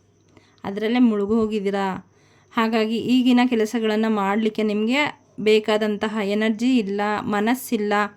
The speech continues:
ಹಾಗಾಗಿ ಹಿಂದೆ ತಿರುಗೋದನ್ನ, ನೋಡೋದನ್ನ ಬಿಟ್ಟು ನಿಮ್ಮ ಕೈಯಲ್ಲಿರೋಂತಹ ಈಗಿನ ಕೆಲಸ ಏನ್ ಜವಾಬ್ದಾರಿ, ಅದು ನಿಮ್ಗಿಷ್ಟ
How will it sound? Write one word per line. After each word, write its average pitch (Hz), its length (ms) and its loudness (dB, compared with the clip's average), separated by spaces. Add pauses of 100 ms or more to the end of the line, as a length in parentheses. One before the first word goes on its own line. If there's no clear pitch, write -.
(1900)
ಹಾಗಾಗಿ 220 440 2
ಹಿಂದೆ 233 360 4
ತಿರುಗೋದನ್ನ, 208 640 2
ನೋಡೋದನ್ನ 202 680 0
ಬಿಟ್ಟು 233 520 0
ನಿಮ್ಮ 247 320 6
ಕೈಯಲ್ಲಿರೋಂತಹ 214 1000 0
ಈಗಿನ 233 480 0
ಕೆಲಸ 208 340 -6
ಏನ್ 220 300 2
ಜವಾಬ್ದಾರಿ, 208 520 0
ಅದು 233 300 -4 (420)
ನಿಮ್ಗಿಷ್ಟ 233 440 0